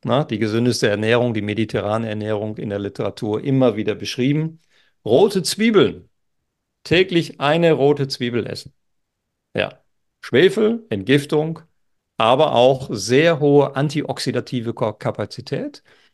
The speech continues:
Wenn wir an die vielen Antioxidantien denken, die, äh, Prooxidantien, die wir jeden Tag produzieren,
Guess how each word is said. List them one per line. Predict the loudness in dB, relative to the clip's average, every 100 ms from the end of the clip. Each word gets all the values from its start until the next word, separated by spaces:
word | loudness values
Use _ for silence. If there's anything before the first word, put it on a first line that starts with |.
| _
Wenn | -2 0
wir | 0
an | 0
die | -6
vielen | -4 0 0 0
Antioxidantien | -4 -4 -4 -4 -8 -6 -6 -2 -2 0
denken, | 0 0 -6
die, | -6 -2
äh, | -2 -2
Prooxidantien, | -4 6 6 6 0 0 2 2 2 -2 -4
die | -4
wir | -6
jeden | -2 -4 -4
Tag | -8 -6
produzieren, | -4 -4 -4 -2 0 0